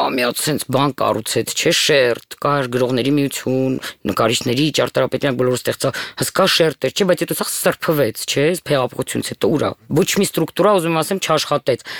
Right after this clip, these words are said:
Եվ միակ մշակութային շերտը, որը չմեռավ, չոչնչացավ, դա Ռաբիզն է, ինքը ոնց որ կար, ինքը միշտ կա։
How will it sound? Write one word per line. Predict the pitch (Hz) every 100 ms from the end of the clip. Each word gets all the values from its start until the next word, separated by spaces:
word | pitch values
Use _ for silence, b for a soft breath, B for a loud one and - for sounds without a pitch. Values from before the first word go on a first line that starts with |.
| -
Եվ | 143 202 202
միակ | 220 240 220 165
մշակութային | 160 165 - - 151 143
շերտը, | 156 147 - 127 117
որը | 170
չմեռավ, | - 156 156 160 147 -
չոչնչացավ, | - 135 139 139 135 214
դա | 180 151
Ռաբիզն | 143 135 139 123 120
է, | 175
ինքը | 170
ոնց | 160 -
որ | -
կար, | 202 196
ինքը | - 143
միշտ | - -
կա։ | 135